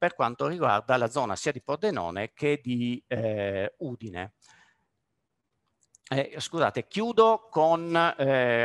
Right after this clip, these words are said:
alcune considerazioni. Eh, allora, ehm,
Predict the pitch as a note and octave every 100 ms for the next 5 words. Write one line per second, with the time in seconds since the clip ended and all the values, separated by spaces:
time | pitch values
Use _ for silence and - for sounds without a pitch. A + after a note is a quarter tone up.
0 | A#2 B2+ C3 E3 D#3+ D3+ C3+ C#3+ C3 A#2+
1 | - G#2+ D#2+ D#2 - - A#2+ A#2 A2+ G#2+
2 | G#2+ - _ _ D#3+ D#3+ B2+ G#2+ G2+ G#2+
3 | - A#2 A2 G#2 G2 G2